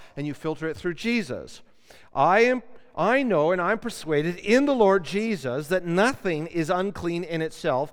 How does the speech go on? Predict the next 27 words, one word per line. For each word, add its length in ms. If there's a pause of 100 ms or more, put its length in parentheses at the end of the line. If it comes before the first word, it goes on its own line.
(300)
but 140
it 180
is 260
unclean 520
for 140
anyone 400
who 220
thinks 520
it 180
is 320 (600)
unclean." 880 (1400)
"For 140
if 180
your 100
brother 360
is 180
grieved 300
by 120
what 220
you 120
eat, 160
you're 140
no 160
longer 300
walking 400
in 100
love. 360